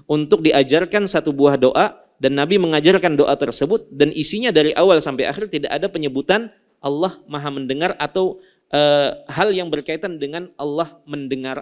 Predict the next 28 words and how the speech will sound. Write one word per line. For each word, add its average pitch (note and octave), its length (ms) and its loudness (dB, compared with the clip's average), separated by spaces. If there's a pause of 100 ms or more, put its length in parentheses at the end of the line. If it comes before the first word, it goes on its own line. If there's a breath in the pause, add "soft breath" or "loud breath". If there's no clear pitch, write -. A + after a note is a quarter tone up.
atau D3 260 -4
pendengaran D3 640 -2
Allah A#2+ 240 -2
Jalla A2+ 320 -2
wa'ala. G#2 340 -2 (300 soft breath)
Namun D#3 320 -2
di D3 80 4
sini F3 340 -2
Imam C#3+ 220 -4
Bukhari D#3 480 0
rahimahullahu C3+ 640 -2
ta'ala C#3 400 2
meletakkannya G3 800 -4
dan D#3 160 0
para D3+ 180 0
ulama D#3 380 -2
menyebutkan F#3 720 -2 (240 soft breath)
bahwasanya C#3 800 0 (160 loud breath)
sisi B3 420 2
pendalilan G3 640 2
yang E3+ 160 -6
diambil F#3+ 480 0
oleh D#3 180 0
Imam D3+ 240 -2
Bukhari C#3 380 2
dari G#3+ 320 4
hadis D#3+ 400 0
ini B2+ 340 -8